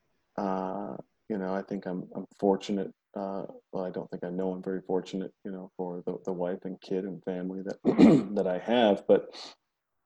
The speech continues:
I also think it's super rare, which is, sucks, you know, and, um, I don't know. It's a weird thing, man. It's a, it's a weird thing to watch marriage comedies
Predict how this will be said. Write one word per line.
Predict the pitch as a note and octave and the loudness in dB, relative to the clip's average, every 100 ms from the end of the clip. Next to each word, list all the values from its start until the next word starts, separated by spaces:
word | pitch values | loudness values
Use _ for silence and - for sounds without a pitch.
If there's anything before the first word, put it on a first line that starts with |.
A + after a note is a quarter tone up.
| _ _ - _ - | _ _ -20 _ -4
I | A2+ | 2
also | A#2+ A#2 | 4 4
think | A2+ | 4
it's | G#2+ | 4
super | - A#2+ G#2+ | 2 6 8
rare, | F#2+ A#2+ - - - _ _ _ | 10 8 6 -2 -20 _ _ _
which | - G2+ G2 | -6 -6 -4
is, | - | -6
sucks, | - B2 - - - - _ _ _ _ _ _ _ _ _ _ _ _ _ _ _ | 2 2 2 -4 -14 -16 _ _ _ _ _ _ _ _ _ _ _ _ _ _ _
you | - | -6
know, | F#2 F2+ G2 - | -4 -4 -6 -6
and, | - F#2 F#2+ F#2+ | -6 -4 -6 -6
um, | F#2 F3+ G2 _ _ _ _ _ _ - | -8 -8 -12 _ _ _ _ _ _ -6
I | - | -2
don't | C#3 | 0
know. | A#2 | -2
It's | - - | -4 0
a | |
weird | A2+ A#2 A#2 | 2 2 2
thing, | B2 G2 | 0 2
man. | G2 | 0
It's | G#2+ G2+ | -4 -6
a, | - | -6
it's | - | -6
a | |
weird | G#2+ B2 C3 | 0 4 4
thing | B2+ A#2+ | 2 -2
to | G#2+ | -2
watch | G#2 G#2 G2+ - - - _ _ _ _ _ | 0 0 0 -6 -14 -18 _ _ _ _ _
marriage | G#2+ G#2+ G#2+ G#2 | -4 0 0 -2
comedies | - G2 G#2 A2+ B2+ C#3 - | -6 -4 -2 -2 -2 -6 -12